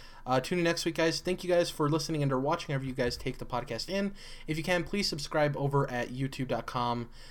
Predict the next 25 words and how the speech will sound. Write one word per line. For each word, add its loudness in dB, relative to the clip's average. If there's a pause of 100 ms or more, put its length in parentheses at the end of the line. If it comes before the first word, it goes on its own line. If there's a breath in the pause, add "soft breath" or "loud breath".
(220 soft breath)
Uh, 6
we 2
don't 6
have 4
a 6
U 6
R 6
L 6
yet 4
'cause -6
we're 4
not 6
at 0
a -2
hundred -2
subs. 2
Just -2
search 2
Controlled -2
Interests. 0 (340 loud breath)
We're 6
at 2
eighty-one-ish, 4
I 0
believe. 0